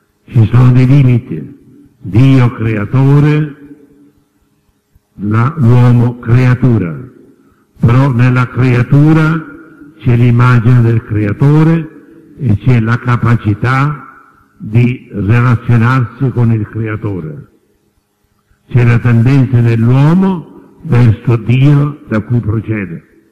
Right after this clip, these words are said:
L'uomo, secondo punto, l'uomo è decaduto,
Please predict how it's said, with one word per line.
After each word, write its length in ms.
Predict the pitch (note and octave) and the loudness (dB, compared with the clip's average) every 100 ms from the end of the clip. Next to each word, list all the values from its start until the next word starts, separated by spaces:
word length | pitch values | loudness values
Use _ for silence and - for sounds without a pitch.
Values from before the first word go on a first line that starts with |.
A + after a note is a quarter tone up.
| _ _ _ _ _ _ _ _ _ _ _ | _ _ _ _ _ _ _ _ _ _ _
L'uomo, 920 | A#2+ A2+ B2+ C#3+ D#3 D3+ F#3+ - - | -2 2 4 4 2 0 -2 -10 -10
secondo 420 | - A2 B2 C3 C3+ | -2 2 2 4 4
punto, 460 | C#3+ C#3+ C3+ G2+ G2 | 4 2 0 -4 -8
l'uomo 600 | G#2+ A2+ C3 C#3+ C#3+ D3+ | -2 2 4 4 2 0
è 520 | E3 C3 C3+ D#3 - A#2+ | -2 0 0 -2 -10 -4
decaduto, 1200 | C#3 C3+ C3+ C3 C#3+ D3 C3+ G2+ D#2+ C2+ - _ | -2 0 -2 2 2 2 0 -2 -4 -10 -16 _